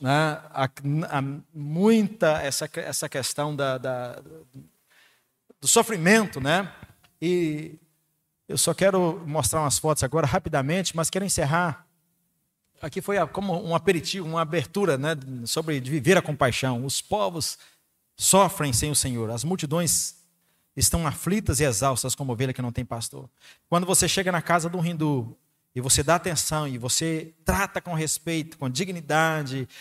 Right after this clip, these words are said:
quando você compadece que interessa, irmãos, você ganha família, ganha, né, vilarejos inteiros. Nós temos regiões lá em Bihar com cerca de cento e cinquenta pessoas conversa, servindo o Senhor, vilarejos com vinte pessoas, a igreja cresce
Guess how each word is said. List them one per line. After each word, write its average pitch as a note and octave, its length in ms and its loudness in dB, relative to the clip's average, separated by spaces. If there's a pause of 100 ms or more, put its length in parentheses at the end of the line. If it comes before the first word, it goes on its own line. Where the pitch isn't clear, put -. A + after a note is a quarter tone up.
(120)
quando F#3+ 180 0
você D#3+ 220 2
compadece E3+ 640 0
que - 80 -10
interessa, D3+ 560 0
irmãos, D3 540 -2
você D3 220 -4
ganha D3+ 240 -4
família, B2+ 560 -6 (280)
ganha, D3 720 2
né, B2+ 480 2
vilarejos D3+ 800 0
inteiros. C3 460 0 (240)
Nós D#3 160 2
temos F#3 180 2
regiões D#3+ 300 0
lá E3+ 440 0
em F#3+ 80 -6
Bihar D3 400 0 (240)
com D#3+ 140 -2
cerca F#3 320 2
de D3+ 100 -6
cento A#3 340 2
e - 20 -4
cinquenta F#3 340 -4
pessoas - 500 -2 (460)
conversa, E3+ 400 -4 (320)
servindo F3+ 440 0
o - 20 -2
Senhor, E3 480 0
vilarejos G3+ 420 4
com F3 140 -4
vinte G#3 240 -2
pessoas, F3+ 480 0
a F#3 40 0
igreja F#3 320 0
cresce F3 400 -2